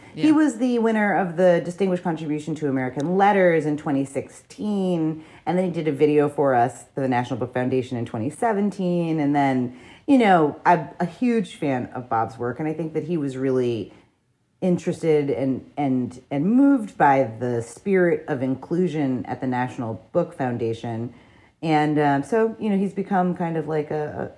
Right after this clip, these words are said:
Speaker 1: a, you know, I guess I'm just, like, his super fan. <laughs> I don't know.
Speaker 2: I mean,
Speaker 1: He's
Speaker 2: I
Speaker 1: my
Speaker 2: love
Speaker 1: friend.
Speaker 2: that.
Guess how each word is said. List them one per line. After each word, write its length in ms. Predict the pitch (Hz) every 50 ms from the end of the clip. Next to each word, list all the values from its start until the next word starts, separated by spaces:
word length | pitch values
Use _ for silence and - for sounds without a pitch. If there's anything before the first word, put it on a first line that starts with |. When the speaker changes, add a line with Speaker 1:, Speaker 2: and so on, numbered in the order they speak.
| _ _
Speaker 1:
a, 40 | -
you 80 | - 151
know, 280 | 143 131 123 131 135 - _ _ _ _ _
I 80 | - 160
guess 160 | 151 165 160
I'm 200 | 160 151 139 123
just, 220 | - 139 131 - -
like, 120 | 139 -
his 120 | - 135 -
super 260 | - 135 127 156 160
fan. 280 | 156 - - - 208 202
<laughs> 20 |
I 80 | - 147
don't 160 | 143 - -
know. 160 | 233 208 - - 190 180 - - 269 285 - - - - 311 277 - -
Speaker 2:
I 60 | 196
mean, 120 | 202 226 220
Speaker 1:
He's 80 | 226
Speaker 2:
I 40 | 175
Speaker 1:
my 60 | 180
Speaker 2:
love 60 | 170 180
Speaker 1:
friend. 180 | 160 147 143
Speaker 2:
that. 240 | 156 139 135 127 -